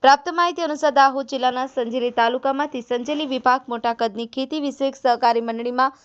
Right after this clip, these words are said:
ચેરમેન તરીકે રાજેન્દ્રસિંહ કાળુભાઈ બારિયાની ટીમ હરીફ થતા ખુશીનો માહોલ જોવા મળ્યો હતો. ચેરમેન તરીકે રાજેન્દ્રસિંહ કાળુભાઈ બારિયા અને વાઇસ ચેરમેન જસુભાઈ રાવત અને મંડળીના સભ્યો તરીકે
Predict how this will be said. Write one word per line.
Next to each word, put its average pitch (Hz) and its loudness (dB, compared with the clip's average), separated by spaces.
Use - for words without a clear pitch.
ચેરમેન 311 0
તરીકે 277 2
રાજેન્દ્રસિંહ 254 0
કાળુભાઈ 233 0
બારિયાની 277 2
ટીમ 269 -6
હરીફ 262 4
થતા 269 4
ખુશીનો 254 -4
માહોલ 247 2
જોવા 247 2
મળ્યો 220 -2
હતો. 220 -8
ચેરમેન 294 -4
તરીકે 339 -2
રાજેન્દ્રસિંહ 269 2
કાળુભાઈ 254 2
બારિયા 240 4
અને 262 0
વાઇસ 240 2
ચેરમેન 254 0
જસુભાઈ 277 2
રાવત 254 4
અને 233 0
મંડળીના 262 -2
સભ્યો 247 0
તરીકે 247 -2